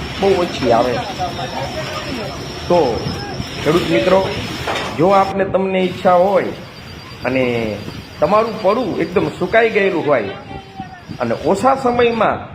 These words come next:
મગફળી કાઢવી હોય તો આપ ચોક્કસ આ આપેલા કોન્ટેક્ટ નંબર ઉપર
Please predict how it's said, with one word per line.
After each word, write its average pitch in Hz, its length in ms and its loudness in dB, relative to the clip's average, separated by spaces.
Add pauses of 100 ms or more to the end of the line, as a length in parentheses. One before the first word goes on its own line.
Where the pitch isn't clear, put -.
(1000)
મગફળી 151 420 2
કાઢવી 180 400 2
હોય 117 480 0 (180)
તો 143 140 -4
આપ 165 220 4
ચોક્કસ 185 500 4 (480)
આ 123 80 2
આપેલા 151 480 2
કોન્ટેક્ટ 151 360 2
નંબર 156 280 0
ઉપર 135 360 4